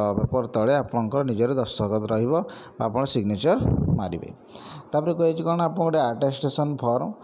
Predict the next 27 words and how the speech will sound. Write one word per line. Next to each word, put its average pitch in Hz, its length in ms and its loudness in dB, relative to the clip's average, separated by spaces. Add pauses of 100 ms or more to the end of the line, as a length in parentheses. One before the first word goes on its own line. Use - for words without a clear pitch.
(300)
ଏବଂ 139 180 0
ବାୟୋଡାଟା 135 420 2
ଫର୍ମ 131 340 -2
ରହିଛି 120 320 -2
ଆମର 135 260 2 (540)
ଓ 113 160 2
ପି 139 180 0
ଏସ୍ 131 160 2
ସି 147 100 -2 (220)
ୱେବସାଇଟ୍ 123 480 2
ରହିଛି। 117 380 0 (500)
ତ - 40 -2 (120)
ଏଇ 127 120 4 (120)
ଓ 117 40 4
ପି 151 140 0
ଏସ୍ 151 160 2
ସି 156 120 -2
ର 151 80 2 (160)
ଯେଉଁ 139 220 2
ୱେବସାଇଟ୍ 120 380 2
ରହିଛି, 131 220 2
ଅଫିସିଆଲ 120 420 2
ୱେବସାଇଟ୍, 110 460 0 (320)
ସେଥିରେ 135 340 0
ଆପଣ 147 460 0
ଡାଉନଲୋଡ୍ 120 360 0
କରିବେ 120 340 0